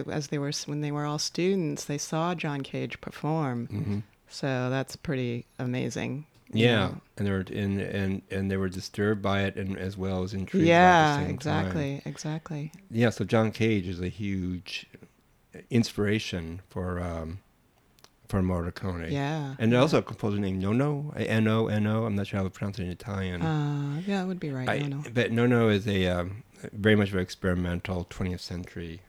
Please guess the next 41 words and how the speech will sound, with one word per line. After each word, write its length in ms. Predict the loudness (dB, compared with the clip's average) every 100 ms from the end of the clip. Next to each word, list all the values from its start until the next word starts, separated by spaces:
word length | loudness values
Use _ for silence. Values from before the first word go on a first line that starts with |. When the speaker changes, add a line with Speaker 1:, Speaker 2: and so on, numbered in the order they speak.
| -12
Speaker 1:
Mm-hmm. 160 | -6 -4
Speaker 2:
composer, 440 | -2 -2 -4 -6
and 320 | -8 -8 -4 -2
I 20 |
think 220 | -2 -2
Speaker 1:
Mm-hmm. 120 | -4
Speaker 2:
Morricone 400 | -4 -6 -6 -6
took 160 | -10 -12
a 20 | -8
lot 300 | -8 -8 -8
from 160 | -8
him 180 | -6 -6
as 160 | -8 -4
well. 280 | -4 -2
Speaker 1:
Yeah. 400 | -2 -2 -4 -6 -4
Speaker 2:
Yeah, 100 | -2
it's 100 | 0
really 160 | 0 0
interesting. 380 | 0 -4 -2 2
Speaker 1:
I 40 |
mean, 120 | 6
he 80 | 6
definitely 480 | 6 4 4 4 4
mentions 400 | 4 2 2 2
a 40 | 2
lot 320 | 4 4 2
of 120 | 0
the 60 | 0
more 220 | 2 2
avant-garde, 720 | 0 0 -2 -2 -2 -2 -2
you 100 | -4
know, 280 | -4 -6 -8
Stockhausen 760 | -8 -8 -6 -8 -6 -6 -6
and 500 | -6 -6 -8 -8 -10 -8
Schoenberg 760 | -4 -4 -2 -4 -4 -4 -6 -6
and 240 | -8 -10 -14 -20 -20 _ _ _ -6
Weber, 440 | -2 -2 -2 -2
and, 300 | -4 -6 -8 -8
and, 180 | -8
yeah, 300 | -6 -6 -4
he 220 | -4 -4